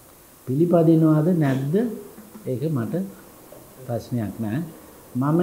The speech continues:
ඉන්නේ දිව්‍ය සැප විඳිමින්. සමෘද්ධිලාභීන් කොතරක් ඉන්නවද? සියලු බුදුවරුන්ගේ දේශනාවේ දෙවෙනි පදය දන්නවා නම්, ස්වාමීන් වහන්සේලා කාට හරි මේක පැහැදිලි කරලා දුන්නා නම්,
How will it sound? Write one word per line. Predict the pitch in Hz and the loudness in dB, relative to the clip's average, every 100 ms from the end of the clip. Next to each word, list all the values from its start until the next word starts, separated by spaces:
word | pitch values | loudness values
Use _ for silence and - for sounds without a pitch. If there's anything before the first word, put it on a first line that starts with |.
| 180 | 4
ඉන්නේ | 165 170 214 214 - | 4 4 2 0 -4
දිව්‍ය | - 143 151 170 | -4 -2 4 4
සැප | 170 156 185 | 2 -2 -2
විඳිමින්. | 175 160 120 87 82 - - | -2 0 0 -4 -8 -18 -20
සමෘද්ධිලාභීන් | - 139 156 196 190 185 165 139 123 113 95 82 - - - - - - - - - - - - | -10 -2 2 4 6 6 6 6 6 4 2 -2 -10 -20 -20 -20 -20 -20 -20 -20 -20 -20 -20 -20
කොතරක් | - 120 143 151 151 | -14 -8 -6 -6 -6
ඉන්නවද? | 95 82 - - - - - - - - - - - 147 - - | -6 -8 -16 -20 -20 -20 -20 -20 -20 -20 -20 -20 -20 -20 -20 -20
සියලු | - 156 170 185 | -10 2 6 8
බුදුවරුන්ගේ | 175 165 170 180 185 185 175 156 | 8 8 10 10 8 8 6 8
දේශනාවේ | 139 143 156 160 165 165 160 | 8 8 6 4 2 2 2
දෙවෙනි | 127 131 143 165 | 4 4 4 2
පදය | 160 147 151 143 | 0 0 2 2
දන්නවා | 127 123 135 131 120 | 2 0 0 0 0
නම්, | 120 117 92 - - - - - - - - - - - - - - - - | 0 0 -2 -10 -20 -20 -20 -20 -20 -20 -20 -20 -20 -20 -20 -20 -20 -20 -20
ස්වාමීන් | - 135 156 165 165 | -6 0 2 4 4
වහන්සේලා | 165 160 160 156 156 | 4 4 4 4 4
කාට | 151 135 135 135 | 2 -2 -2 -2
හරි | 147 147 | -2 0
මේක | 139 139 143 | 0 -2 -4
පැහැදිලි | 135 107 110 131 | -4 -6 -4 -4
කරලා | 131 135 139 123 | -4 -4 -4 -2
දුන්නා | 120 120 117 | -2 -2 -2
නම්, | 110 110 | -2 -2